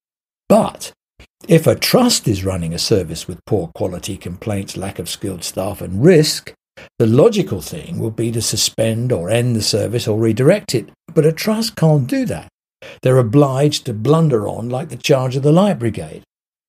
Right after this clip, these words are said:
Focusing on key tasks, to do that, the organisation has to know what the key tasks are,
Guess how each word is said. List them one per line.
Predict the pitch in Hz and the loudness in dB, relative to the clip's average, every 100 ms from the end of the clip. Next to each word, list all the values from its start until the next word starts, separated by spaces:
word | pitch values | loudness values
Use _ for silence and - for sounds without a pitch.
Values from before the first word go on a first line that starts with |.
| _ _ _ _ | _ _ _ _
Focusing | - 165 147 139 120 | 4 4 4 0 0
on | 110 107 | -2 -4
key | - 117 | -4 -4
tasks, | 107 - 143 185 - - - | -2 0 2 0 -4 -12 -6
to | 127 | 0
do | 175 220 | 2 4
that, | 127 - | 2 0
the | 120 | 0
organisation | 131 113 107 104 101 104 98 | 0 2 0 -2 -2 -4 -4
has | 98 101 | -6 -6
to | 107 | -6
know | 98 107 127 | -4 0 0
what | 113 113 147 165 | 4 4 4 0
the | |
key | 113 - 110 | -8 -4 -4
tasks | 104 104 87 - - | -4 -8 -8 -12 -6
are, | 101 107 190 | -4 -2 -4